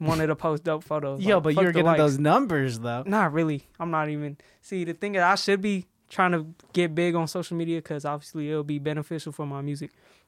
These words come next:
Speaker 1: But I guess I'm just not that type of person. Like, I see a lot of people, you know, no shade, like, they buy fake followers to
Speaker 2: Yeah.
Speaker 1: make themselves look like a celebrity. They get, they buy that blue verified check on Instagram.
Speaker 2: You could buy that?
Speaker 1: Yeah, I don't know.
Speaker 2: How
Speaker 1: I
Speaker 2: the
Speaker 1: see,
Speaker 2: fuck
Speaker 1: I see
Speaker 2: do you buy
Speaker 1: ads
Speaker 2: that?
Speaker 1: on, on,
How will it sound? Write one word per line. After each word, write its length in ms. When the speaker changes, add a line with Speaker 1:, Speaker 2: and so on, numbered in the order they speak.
Speaker 1:
But 240
I 60
guess 220
I'm 120
just 200
not 160
that 160
type 180
of 80
person. 260
Like, 200
I 60
see 160
a 60
lot 240
of 80
people, 380
you 80
know, 100
no 180
shade, 320
like, 220
they 120
buy 240
fake 280
followers 720
to 100
Speaker 2:
Yeah. 180
Speaker 1:
make 160
themselves 400
look 160
like 180
a 40
celebrity. 560
They 120
get, 200
they 140
buy 200
that 180
blue 200
verified 500
check 240
on 160
Instagram. 680
Speaker 2:
You 80
could 200
buy 240
that? 240
Speaker 1:
Yeah, 300
I 80
don't 220
know. 260
Speaker 2:
How 120
Speaker 1:
I 40
Speaker 2:
the 100
Speaker 1:
see, 140
Speaker 2:
fuck 160
Speaker 1:
I 80
see 120
Speaker 2:
do 60
you 120
buy 140
Speaker 1:
ads 240
Speaker 2:
that? 40
Speaker 1:
on, 300
on, 360